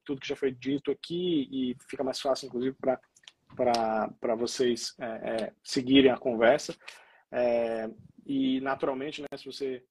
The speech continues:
já tá cadastrado no Síndico Net, lembra de mencionar que você tá no Síndico Net pra ganhar os dezoito meses, né, pros seus condomínios.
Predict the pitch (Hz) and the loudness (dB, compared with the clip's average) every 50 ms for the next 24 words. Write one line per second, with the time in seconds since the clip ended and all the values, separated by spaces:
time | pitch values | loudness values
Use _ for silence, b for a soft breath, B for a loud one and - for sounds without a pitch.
0 | _ - 127 - 139 123 143 131 127 127 - 139 123 131 131 - - 131 - - | _ -18 -12 -12 -8 -6 -4 -4 -4 -4 -4 -8 -8 -8 -10 -10 -10 -10 -12 -10
1 | - 120 120 - - - 127 123 127 127 123 123 120 123 - 131 120 117 117 - | -8 -6 -4 -4 -4 -4 -4 -2 -2 -2 -4 -4 -6 -6 -6 -8 -8 -8 -10 -8
2 | 127 120 123 117 - - 123 123 - 127 123 131 151 - - 120 113 113 110 110 | -4 -4 -4 -4 -4 -6 -8 -4 -4 -2 -2 0 -2 -2 -4 -6 -4 -2 -2 -2
3 | 110 110 110 120 120 117 117 120 120 - 123 117 113 - - 117 117 117 127 139 | -2 -2 -2 -4 -6 -8 -10 -8 -4 0 0 0 0 -2 -4 2 2 4 4 2
4 | - - 117 117 120 - - - 117 113 - - 110 107 117 110 110 117 120 135 | -2 -6 -6 -6 -8 -8 -6 -6 -4 -4 -6 -4 0 2 2 2 2 0 -2 -2
5 | 139 - - | -2 -4 -8